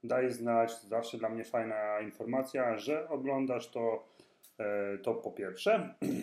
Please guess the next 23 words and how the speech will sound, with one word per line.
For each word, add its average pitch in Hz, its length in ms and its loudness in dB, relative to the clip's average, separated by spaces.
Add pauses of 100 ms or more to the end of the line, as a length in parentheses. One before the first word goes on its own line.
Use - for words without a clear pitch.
(120)
<clears throat> - 720 -18
Po 135 60 -4
drugie, 156 300 0
jeżeli 127 420 4
jesteś 110 280 -2
tu 101 100 -18
pierwszy 117 300 -4
raz, 107 200 -2
to 101 60 -14
bardzo 95 260 -4
Cię 139 160 -8
witam. 180 400 2 (400)
Jeżeli 170 360 2
jesteś - 300 2
tu - 100 -12
któryś 226 360 -4
raz 127 360 6
i 127 60 -2
uważasz 107 420 -2
te 110 100 -6
live'y 98 280 2
za 95 180 0
wartościowe, 139 760 2